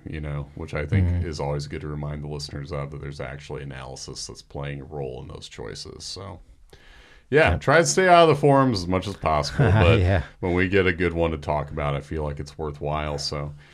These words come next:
Speaker 2: Yeah, the bad pre-, we've gotten bad press in forums, and, and it's, it's usually pretty short-lived because those things, there's, there's, there's always new, new threads coming out on different stuff. So,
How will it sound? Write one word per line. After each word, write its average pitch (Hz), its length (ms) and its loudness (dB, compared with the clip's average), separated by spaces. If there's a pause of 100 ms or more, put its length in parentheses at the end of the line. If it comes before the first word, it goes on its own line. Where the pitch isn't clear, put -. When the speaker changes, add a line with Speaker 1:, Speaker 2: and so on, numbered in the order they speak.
(160)
Speaker 2:
Yeah, 95 320 0
the 87 80 0
bad 120 320 4
pre-, 117 220 4
we've 127 200 6
gotten 113 280 4
bad 101 260 0
press 107 320 2
in 95 100 0
forums, 104 480 2
and, 90 240 -4
and 98 160 -2
it's, - 320 -8
it's 101 240 -10
usually 131 260 8
pretty 104 200 4
short-lived 95 640 4
because 90 280 0
those 95 220 0
things, 95 400 0 (560)
there's, 87 240 0 (220)
there's, 95 440 -4
there's 101 280 -6
always 127 400 8
new, 120 400 8 (140)
new 123 180 8
threads 120 400 4
coming 110 300 6
out 110 260 8
on 104 180 6
different 98 280 -2
stuff. 101 340 2
So, 92 400 0